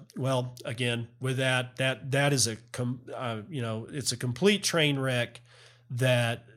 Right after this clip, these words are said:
these people are gonna promise to u-, to not to use cryptocurrency.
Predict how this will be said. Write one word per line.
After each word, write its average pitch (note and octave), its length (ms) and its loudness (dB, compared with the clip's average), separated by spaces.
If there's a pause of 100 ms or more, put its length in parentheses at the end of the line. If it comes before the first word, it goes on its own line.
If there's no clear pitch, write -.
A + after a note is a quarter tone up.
these C#3+ 260 2
people C#3+ 300 0
are C3 80 -2
gonna A#2+ 260 0
promise B2+ 880 0
to B2 140 -2
u-, A#2 360 -2 (100)
to B2+ 120 2
not C3 320 0
to C3 100 -2
use A#2 320 -2
cryptocurrency. G2 1000 -8